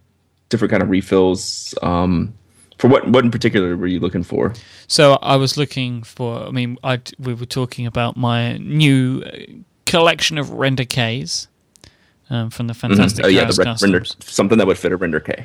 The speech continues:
Speaker 1: Yeah.
Speaker 2: Yeah. So, um, I was asking for some suggestions for things that would fit that. So w-, we worked out that they were Parker, um, that they were Parker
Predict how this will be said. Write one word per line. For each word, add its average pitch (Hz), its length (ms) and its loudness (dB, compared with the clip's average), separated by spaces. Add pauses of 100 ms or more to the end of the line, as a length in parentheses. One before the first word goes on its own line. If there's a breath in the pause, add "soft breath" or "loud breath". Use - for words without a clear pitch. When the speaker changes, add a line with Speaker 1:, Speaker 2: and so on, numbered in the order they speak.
(140)
Speaker 1:
Yeah. - 200 -8
Speaker 2:
Yeah. 120 260 2
So, 123 500 2
um, 113 340 0
I 117 240 0
was 117 180 0
asking 120 320 0
for 123 80 -6
some 117 220 -4
suggestions 147 840 0
for 131 80 -2
things 117 540 -6 (180)
that 120 180 -4
would 120 120 -6
fit - 240 -8
that. 117 200 -2
So 113 320 -2 (140)
w-, - 240 -12
we 143 200 2
worked 131 380 4
out 123 140 0
that 117 100 -6
they 120 120 -2
were 110 120 -4
Parker, 120 760 -4 (100)
um, 110 580 -4 (580)
that 123 80 -10
they 120 100 -2
were 113 120 -4
Parker 117 480 -4